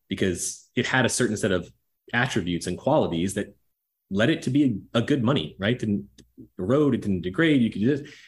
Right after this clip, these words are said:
And so, like, all, looking at all the options, they chose it as money, maybe subconsciously, maybe whatever, but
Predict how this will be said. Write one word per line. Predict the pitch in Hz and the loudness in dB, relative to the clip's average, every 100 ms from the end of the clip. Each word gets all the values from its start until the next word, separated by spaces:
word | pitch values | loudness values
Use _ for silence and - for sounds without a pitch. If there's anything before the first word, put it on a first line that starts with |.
| - - - | -20 -18 -2
And | 143 | 0
so, | 143 190 139 | 4 4 4
like, | 127 127 | 2 2
all, | 107 123 151 - | 2 2 2 -4
looking | 117 120 135 151 | 0 0 2 2
at | 147 | 4
all | 147 | 4
the | 139 | 4
options, | 139 - 107 95 101 120 - - - _ | 2 0 -2 0 2 0 -2 -8 -12 _
they | 123 | -2
chose | 120 - 143 147 139 | 0 -2 2 4 4
it | 92 104 110 - | 2 0 -2 -6
as | 98 95 | -4 -2
money, | 92 87 92 123 | 0 0 2 2
maybe | 104 107 113 | 4 4 2
subconsciously, | 98 - 98 117 113 120 | 2 -4 0 0 2 2
maybe | 110 101 104 104 95 | 2 2 2 0 -2
whatever, | 92 107 135 107 | -2 0 2 2
but | 107 - | 0 -2